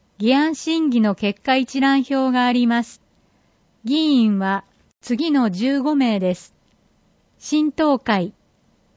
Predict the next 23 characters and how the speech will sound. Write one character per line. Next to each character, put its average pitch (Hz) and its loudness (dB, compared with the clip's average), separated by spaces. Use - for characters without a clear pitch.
石 247 -4
橋 285 -2
直 277 4
樹、 196 -4
加 294 -2
藤 240 2
達 202 -2
夫、 190 2
加 294 0
藤 233 2
博 226 2
明、 190 -4
水 226 2
川 226 2
敦、 202 -4
近 277 2
藤 277 4
浩 269 4
二、 175 -4
星 277 -2
野 233 6
康 196 -2
江。 185 0